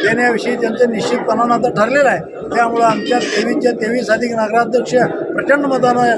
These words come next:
निवडून येतील यात कुठल्याही प्रकारची शंका नाही आहे.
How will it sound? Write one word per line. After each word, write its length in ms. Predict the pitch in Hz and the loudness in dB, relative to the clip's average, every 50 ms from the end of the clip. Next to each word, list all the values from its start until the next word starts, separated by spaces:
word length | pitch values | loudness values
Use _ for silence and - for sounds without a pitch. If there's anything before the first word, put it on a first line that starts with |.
| 180 - - | -2 -6 -6
निवडून 360 | - - 185 226 240 262 254 | -4 -2 0 2 2 2 2
येतील 540 | 254 220 196 233 233 202 175 - - - 185 | 0 0 0 0 -2 -2 -2 -4 -6 -2 0
यात 100 | 208 220 208 - | 0 0 0 -2
कुठल्याही 320 | - 175 175 226 220 - | -4 -4 -2 -2 -2 0
प्रकारची 360 | 202 190 185 202 208 - 190 - | 0 -2 -2 -2 -2 -2 -2 -2
शंका 300 | - 165 151 - 196 202 | -2 -2 -2 0 0 0
नाही 180 | 196 185 170 | 2 0 0
आहे. 240 | 156 - - - - | 0 -2 -4 -4 -6